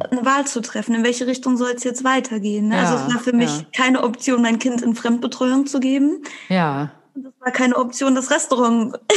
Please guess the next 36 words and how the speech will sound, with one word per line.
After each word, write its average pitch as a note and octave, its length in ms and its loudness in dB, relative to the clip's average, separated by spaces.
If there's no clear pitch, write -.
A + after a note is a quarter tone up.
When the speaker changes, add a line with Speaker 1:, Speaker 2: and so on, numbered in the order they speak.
Speaker 1:
<laughs> E4+ 400 2
Speaker 2:
Ja. G#3 280 4
Speaker 1:
in, C4+ 240 0
in, D#4+ 300 0
in, C#4 280 2
ähm, B3+ 580 0
also B3+ 180 0
in, C4 340 0
in B3+ 160 2
Geschäftsführerhände A3+ 880 -4
zu A3+ 220 -8
geben, A3 420 -4
ne? C4 160 -2
Und B3 140 -2
Speaker 2:
Ja. E3 320 -2
Speaker 1:
diese D4 440 0
Nuss C#4 380 -2
wollte C4 260 -2
langsam G#3+ 500 -2
geknackt G#3 560 -6
werden G3+ 300 -4
von G#3+ 280 -2
mir. F#3+ 120 0
Speaker 2:
Ja. E3+ 140 2
Speaker 1:
Also, B3 260 0
ähm, B3 540 0
das C4 220 -6
hat B3+ 200 -6
echt A#3+ 240 -6
gedauert G#3 520 -4
und A#3 340 -4
da A#3+ 80 -4
bin A#3+ 180 0
ich A#3+ 160 -4
echt A#3+ 240 -6
durch A#3 400 -6